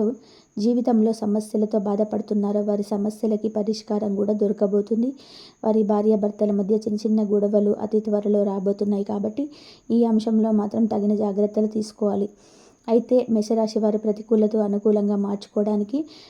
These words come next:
శివారాధన చేయండి, విష్ణు సహస్రనామ పారాయణ చేయండి.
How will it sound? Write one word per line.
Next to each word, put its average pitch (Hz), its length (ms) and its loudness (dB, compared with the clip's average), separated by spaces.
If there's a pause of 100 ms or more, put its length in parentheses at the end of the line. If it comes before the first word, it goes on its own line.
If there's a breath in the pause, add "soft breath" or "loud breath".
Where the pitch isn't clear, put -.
(120)
శివారాధన 220 600 0
చేయండి, 214 360 0
విష్ణు 214 360 -4
సహస్రనామ 214 680 -4
పారాయణ 214 460 -2
చేయండి. 214 400 -2